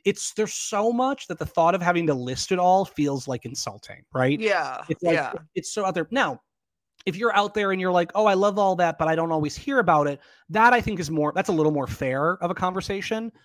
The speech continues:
Speaker 2: Yeah.
Speaker 1: it's hard to keep up. But then my, my answer is always like, "Okay, you know, on behalf of Fringe, like, do you, did you go to our website and sign up for our email updates?" "No." "I'm, I'm, okay." I'm like, "Well, that's first thing you could do, Scranton Fringe dot org.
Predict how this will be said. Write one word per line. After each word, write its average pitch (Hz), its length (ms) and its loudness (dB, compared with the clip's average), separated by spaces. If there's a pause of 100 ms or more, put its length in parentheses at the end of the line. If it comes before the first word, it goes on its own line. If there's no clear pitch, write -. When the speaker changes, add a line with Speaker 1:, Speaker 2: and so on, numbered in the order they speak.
Speaker 2:
Yeah. 202 460 -2
Speaker 1:
it's - 60 -16 (100)
hard 190 200 -2
to 165 220 0 (160)
keep - 220 -8
up. 160 200 -2
But 190 120 -10
then 208 140 -6
my, 196 200 -8
my 180 100 -6
answer 180 300 -4
is 147 100 0
always 143 260 2
like, 135 180 -6
"Okay, 170 420 -4 (360)
you 156 100 -4
know, 135 200 -6
on 156 80 -2
behalf 185 280 0
of 147 80 -20
Fringe, 196 420 -2
like, 151 180 -4 (140)
do 156 120 -8
you, 160 180 -6
did 156 180 -4
you 170 60 -6
go 170 100 0
to 165 80 4
our 147 180 4
website 139 280 -2
and 139 120 -10
sign 135 220 -8
up 123 120 -14
for 139 120 -8
our 127 140 -8
email 127 320 -10
updates?" - 540 -20
"No." 139 440 -4
"I'm, 139 120 -12 (120)
I'm, 151 100 -8 (180)
okay." 120 240 -6
I'm 127 80 -16
like, 117 140 -12
"Well, 127 100 -6
that's - 260 -6 (360)
first - 520 0
thing 170 160 0
you 151 80 0
could 143 120 -2
do, 107 140 -12
Scranton 160 300 -2
Fringe 147 220 -2 (120)
dot 127 140 -14
org. 110 80 -16